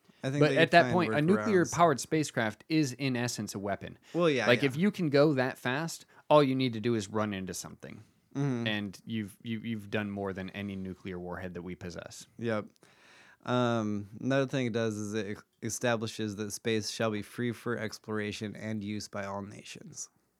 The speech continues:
Speaker 2: I agree with that, yeah.
Speaker 1: Yeah. Um, but it does say that no nation can claim sovereignty of outer space or any celestial body.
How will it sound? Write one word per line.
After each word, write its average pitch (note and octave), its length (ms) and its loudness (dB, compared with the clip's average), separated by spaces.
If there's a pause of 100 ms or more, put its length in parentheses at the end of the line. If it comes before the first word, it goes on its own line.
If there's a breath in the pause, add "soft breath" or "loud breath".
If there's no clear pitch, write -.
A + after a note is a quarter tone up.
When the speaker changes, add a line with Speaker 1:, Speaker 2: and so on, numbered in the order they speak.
(480)
Speaker 2:
I F3 80 0
agree C3 180 0
with G#2+ 120 -6
that, C#3+ 220 -4
yeah. B2+ 260 -4
Speaker 1:
Yeah. C3 260 -2 (840 loud breath)
Um, B2 680 0 (120)
but B2 180 2
it A#2 260 0
does C3+ 220 0
say B2+ 160 4
that A2 160 0
no A#2 180 0
nation G#2+ 440 -2
can G#2+ 200 -10
claim G#2+ 320 -6
sovereignty G2+ 800 -6 (560 soft breath)
of G#2+ 200 -4
outer G#2+ 260 -4
space G#2 400 -6
or G#2+ 80 -4
any G#2 240 -6
celestial G#2 480 -8
body. - 360 -12